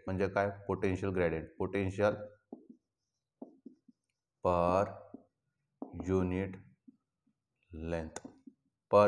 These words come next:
unit length म्हटलं तर काय झालं? पोटेन्शियल ग्रेडियंट. हे आपल्याला रिलेशन माहीत असणं गरजेचं आहे, दोनचे दोन्ही. ठीक आहे,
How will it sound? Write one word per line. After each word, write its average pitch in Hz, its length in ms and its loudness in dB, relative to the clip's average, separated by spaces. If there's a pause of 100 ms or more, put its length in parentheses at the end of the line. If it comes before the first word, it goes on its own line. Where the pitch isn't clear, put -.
unit 104 380 0
length 107 180 2
म्हटलं 101 260 2
तर 98 40 -4
काय 101 160 4
झालं? 98 180 2
पोटेन्शियल 92 460 0 (440)
ग्रेडियंट. 80 300 2 (500)
हे 110 60 6
आपल्याला 98 360 6 (100)
रिलेशन 101 320 4
माहीत 95 240 -2
असणं 98 240 -4
गरजेचं 87 280 -2
आहे, 90 100 -8
दोनचे 92 260 0
दोन्ही. 85 200 -4 (360)
ठीक 139 80 -8
आहे, - 220 -8